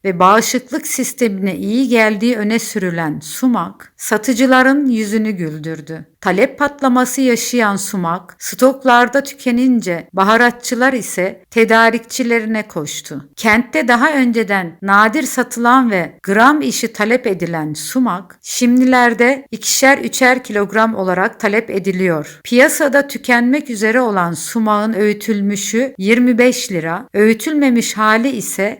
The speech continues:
otuz liraya satışa sunuluyor. Sumak,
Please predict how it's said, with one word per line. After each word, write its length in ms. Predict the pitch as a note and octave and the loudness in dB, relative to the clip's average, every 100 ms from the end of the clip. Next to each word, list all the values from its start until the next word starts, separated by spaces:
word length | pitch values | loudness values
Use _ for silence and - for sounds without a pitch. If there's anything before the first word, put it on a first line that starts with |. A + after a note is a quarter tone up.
| _ | _
otuz 380 | B3 B3+ D#4 A#3 | -4 -2 -2 0
liraya 400 | G#3 G3 G3 C4 | 2 2 2 0
satışa 520 | C4+ B3+ - - B3 | 0 -4 -4 -4 -4
sunuluyor. 760 | B3+ A3+ G3+ F#3 E3+ D3 - _ _ | -4 -6 -4 -2 -2 -4 -10 _ _
Sumak, 800 | - - D4+ E4+ B3 A#3+ - | -12 -8 -4 0 0 0 -8